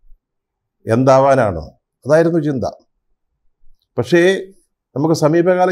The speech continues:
ചരിത്രം അറിയാം. അതിനുശേഷം രാഹുൽ ഗാന്ധി പ്രസംഗിക്കുമ്പോ നമ്മുടെ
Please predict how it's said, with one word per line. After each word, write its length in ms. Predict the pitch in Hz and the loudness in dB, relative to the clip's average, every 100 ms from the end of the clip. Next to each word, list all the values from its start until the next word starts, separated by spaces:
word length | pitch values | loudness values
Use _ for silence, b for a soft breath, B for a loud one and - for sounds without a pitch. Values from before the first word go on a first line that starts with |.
| 170 | 0
ചരിത്രം 360 | 147 147 160 131 | 0 0 0 0
അറിയാം. 260 | 107 87 - _ _ _ _ _ _ - - _ _ _ 104 | 0 -4 -8 _ _ _ _ _ _ -20 -20 _ _ _ -2
അതിനുശേഷം 580 | 127 160 165 147 165 147 147 - _ _ _ _ _ _ _ _ _ _ | 0 2 2 2 0 -2 -6 -14 _ _ _ _ _ _ _ _ _ _
രാഹുൽ 520 | 104 110 117 131 156 156 | -4 0 2 2 0 2
ഗാന്ധി 220 | 160 156 143 | 0 0 0
പ്രസംഗിക്കുമ്പോ 720 | 131 123 143 143 139 135 107 73 - _ _ _ _ _ _ _ _ _ _ | -2 0 -4 -2 -4 -2 -4 -4 -14 _ _ _ _ _ _ _ _ _ _
നമ്മുടെ 280 | 113 127 131 | -4 0 2